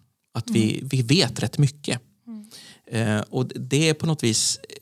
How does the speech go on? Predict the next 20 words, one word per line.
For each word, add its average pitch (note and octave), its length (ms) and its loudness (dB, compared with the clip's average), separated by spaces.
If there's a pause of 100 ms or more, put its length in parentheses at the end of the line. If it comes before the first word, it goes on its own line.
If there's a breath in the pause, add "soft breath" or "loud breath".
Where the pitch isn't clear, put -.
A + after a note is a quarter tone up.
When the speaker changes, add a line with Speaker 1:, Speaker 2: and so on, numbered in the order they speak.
Speaker 1:
naturligtvis A#2 720 -2
en B2 180 4
nödvändig C3+ 640 4
komponent A2 640 2
i, A2 120 0 (260)
i D#3 100 -8 (300)
den - 180 -2
medicinska - 480 0
kulturen, - 640 -2 (100)
att - 420 -6
man, A#2 540 -2
om A#2+ 80 -4
man A#2 80 0
ska A2 120 0
ta C#3+ 220 6
beslut A2+ 440 2
så, - 280 0
så - 160 -4
vill A2+ 200 0
man A2+ 220 0